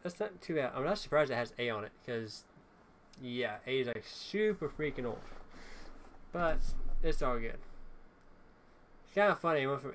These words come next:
A, B, then skipped C, and then went to F, you know, all those letters, and went straight to G, then eventually straight to N. It's hilarious. So, here's the front of the panel. You have your S D card reader,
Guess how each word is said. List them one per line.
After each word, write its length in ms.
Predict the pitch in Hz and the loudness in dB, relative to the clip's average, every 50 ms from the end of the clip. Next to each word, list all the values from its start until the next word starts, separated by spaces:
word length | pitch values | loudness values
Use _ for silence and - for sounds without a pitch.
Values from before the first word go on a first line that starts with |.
| - | -4
A, 180 | 135 135 139 131 | -2 -2 -2 -2
B, 200 | 127 127 127 131 | -2 -2 -2 -2
then 180 | 123 120 113 107 | -2 -4 -6 -6
skipped 320 | - - - 131 - - | -8 -8 -6 -6 -4 -4
C, 440 | - - - 135 131 131 127 127 123 | -4 -2 -2 -2 -2 0 -2 -2 -2
and 120 | 117 113 | -2 -2
then 180 | 117 113 113 113 | -4 -4 -4 -4
went 140 | 120 117 - | -6 -6 -8
to 120 | 120 113 110 - - - - - - - - - - - | -8 -10 -10 -12 -18 -20 -20 -20 -20 -20 -20 -20 -14 -6
F, 200 | - 131 127 120 - - - - - | -2 -2 -2 -2 -4 -10 -20 -18 -12
you 100 | - 123 | -8 -6
know, 140 | 117 117 120 | -4 -2 0
all 140 | 120 120 123 | 0 2 2
those 220 | 127 123 120 113 127 | 2 0 -2 -2 -4
letters, 280 | 123 123 127 120 113 | -4 -2 -2 -4 -4
and 100 | 117 117 120 | -6 -6 -6
went 120 | 117 113 - - | -8 -10 -10 -12
straight 220 | - - 127 120 | -8 -8 -8 -8
to 60 | - 117 | -8 -12
G, 340 | 107 117 120 123 127 127 - - - - | -8 -6 -4 -4 -4 -6 -8 -12 -10 -8
then 120 | 117 113 | -6 -4
eventually 280 | 117 123 113 117 120 110 | -4 -6 -6 -8 -10 -10
straight 300 | - - - 123 117 - | -10 -8 -6 -6 -6 -4
to 100 | 117 107 | -6 -4
N. 240 | 107 117 123 123 120 - - - | -4 -4 -6 -6 -10 -14 -20 -20
It's 100 | - - | -16 -14
hilarious. 840 | 123 110 107 110 113 120 123 127 120 113 - - - - - - - - - - - - - - - - - - - - - - - - - - - - - - - - - - - - - - - - - - - | -12 -10 -8 -6 -6 -4 -2 -2 -2 -2 -4 -6 -8 -8 -12 -12 -12 -14 -14 -18 -20 -20 -20 -16 -12 -10 -4 0 2 4 4 4 4 4 4 4 4 4 4 4 4 4 4 4 4 4 4 4 4 2 2 0 0
So, 280 | 147 135 131 131 123 - - - - - - - - - - - - - - - - - - - | 0 0 2 2 0 -2 -4 -8 -8 -8 -6 -6 -6 -6 -4 -4 2 8 10 12 12 12 12 12
here's 160 | - 233 226 | 12 12 12
the 120 | 226 214 - | 12 12 12
front 220 | - 175 175 175 | 12 10 10 10
of 80 | 180 180 | 10 10
the 80 | 175 | 10
panel. 160 | 175 170 175 - - - - - - - - - - - - - - - - - - - - - - - - - - - - - - | 10 12 12 12 12 12 12 12 8 4 6 8 8 10 10 12 12 12 12 12 10 10 10 10 10 12 12 10 8 8 6 4 2
You 120 | 135 135 139 | -2 -2 0
have 200 | 139 139 131 127 | 2 2 2 2
your 340 | 131 127 127 123 123 123 123 - - - - - - | 2 2 2 0 -2 -2 -4 -6 -8 -8 -8 -8 -6
S 80 | 131 127 | -8 -8
D 140 | - - 147 | -6 -6 -8
card 200 | 131 - 143 139 | -6 -4 -2 0
reader, 260 | 143 147 139 143 143 | 2 2 2 2 0